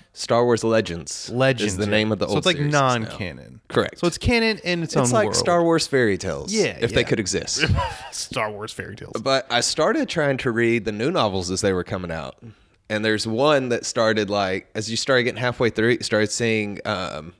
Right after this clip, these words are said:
Speaker 1: social justice stuff
Speaker 2: Oh,
Speaker 1: hidden in the
Speaker 2: yeah.
Speaker 1: story.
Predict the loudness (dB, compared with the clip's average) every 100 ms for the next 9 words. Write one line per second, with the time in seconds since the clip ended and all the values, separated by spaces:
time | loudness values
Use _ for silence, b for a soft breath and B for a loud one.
0 | -6 0 0 0 0 2 2 0 -4 -4
1 | -8 -6 0 2 2 0 -2 0 0 -2
2 | -4 -2 2 2 0